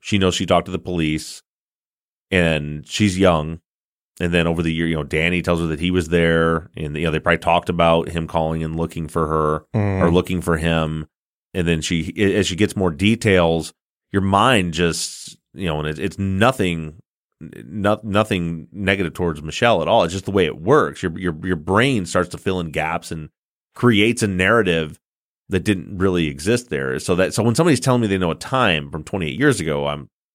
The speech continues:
Speaker 1: like, it's, it's probably not accurate. So what, what I'm listening for when I'm analyzing these statements, or, or, or what are, what are some points that we can kinda sink our teeth into?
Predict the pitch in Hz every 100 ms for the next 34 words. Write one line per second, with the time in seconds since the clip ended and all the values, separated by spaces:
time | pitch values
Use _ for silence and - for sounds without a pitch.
0 | _ _ _ _ 78 65 - 98 - 101
1 | 90 78 76 73 76 85 85 76 67 90
2 | 82 95 98 110 131 131 117 - 98 87
3 | 92 87 87 87 _ _ _ _ 90 85
4 | - 92 92 82 82 80 76 73 - 117
5 | 73 80 78 - - _ _ _ 90 76
6 | 76 - 87 80 104 117 110 95 92 87
7 | 85 _ _ _ _ _ - 101 135 151
8 | 139 104 98 85 _ _ _ _ - 113
9 | 107 90 - 80 85 80 78 82 78 85
10 | 76 - 76 69 58 52